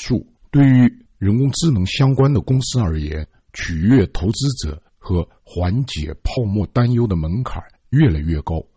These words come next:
尤其是对于该行业的风向标的英伟达而言更是如此。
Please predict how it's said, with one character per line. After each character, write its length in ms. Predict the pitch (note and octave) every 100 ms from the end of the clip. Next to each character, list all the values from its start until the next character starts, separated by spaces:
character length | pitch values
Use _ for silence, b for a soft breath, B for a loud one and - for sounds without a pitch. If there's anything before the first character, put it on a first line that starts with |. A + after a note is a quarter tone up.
| _
尤 260 | F#2 G#2 F#3
其 160 | - D#2+
是 160 | - E2+
对 140 | B2+
于 240 | G#2 F#2 E2 _ -
该 140 | B2+
行 280 | A#2 D#2 E2+
业 160 | A2 F#2
的 140 | D#2+
风 180 | - B2
向 200 | - F#2+
标 260 | - A#2 A2+
的 100 | F#2+
英 180 | F#2+ C3
伟 140 | E2+
达 120 | C#2+ D#2+
而 280 | A#2 E2+
言 240 | D2+ C#2+ C#2 _ _ -
更 120 | C3+
是 220 | F2 - D#2
如 160 | B2
此。 260 | - -